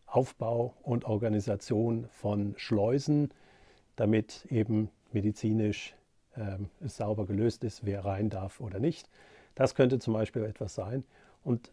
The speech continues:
wie macht man das? Man kann einem Krankenhaus zum Beispiel anbieten, als Messebauer, dass man ein ganzes Team ausleiht,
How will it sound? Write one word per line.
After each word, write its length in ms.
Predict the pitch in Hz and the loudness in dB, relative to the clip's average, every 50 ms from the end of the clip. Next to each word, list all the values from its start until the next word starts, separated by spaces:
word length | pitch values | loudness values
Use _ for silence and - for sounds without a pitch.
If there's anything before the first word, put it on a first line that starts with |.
| _ _ | _ _
wie 120 | - 139 127 | 2 2 4
macht 280 | 123 127 - - - | 4 2 -2 -2 0
man 120 | 165 143 135 | 0 2 2
das? 240 | 139 139 - - | 2 0 0 0
Man 120 | - 120 110 | -2 -2 0
kann 160 | - 127 127 | 0 0 0
einem 120 | 117 113 | 0 0
Krankenhaus 600 | 107 - - 143 151 - 147 120 123 127 127 - - | -2 -2 -6 -6 -4 -2 -2 0 2 2 0 0 -2
zum 100 | 123 110 | -4 -4
Beispiel 280 | 110 110 - - 135 | -4 -4 -4 -4 -2
anbieten, 800 | 123 117 117 147 143 - 139 131 135 131 - 143 127 127 139 - - - | 2 2 2 2 2 0 0 0 0 2 2 0 0 0 0 -4 -8 -10
als 580 | - 123 113 110 123 117 - - - - - _ _ - | -6 -2 -2 -2 -2 -4 -6 -14 -18 -20 -20 _ _ 0
Messebauer, 680 | 117 117 113 - - - 107 104 101 113 117 113 110 | 0 0 2 2 0 0 2 2 0 2 2 0 0
dass 200 | 113 110 - - | -2 -4 -4 -4
man 120 | 113 107 | -4 -2
ein 100 | 113 104 | -2 -2
ganzes 380 | 107 107 107 - - - - - | -4 -4 -4 -4 -6 -8 -10 -8
Team 340 | - - 143 170 208 220 - _ _ _ _ - - - - - | -2 0 2 2 2 0 -4 _ _ _ _ -20 -20 -20 -20 -10
ausleiht, 840 | - - 104 127 - - - 135 117 120 160 226 262 - - - | -2 0 2 2 0 0 0 0 0 0 0 -4 -6 -8 -14 -20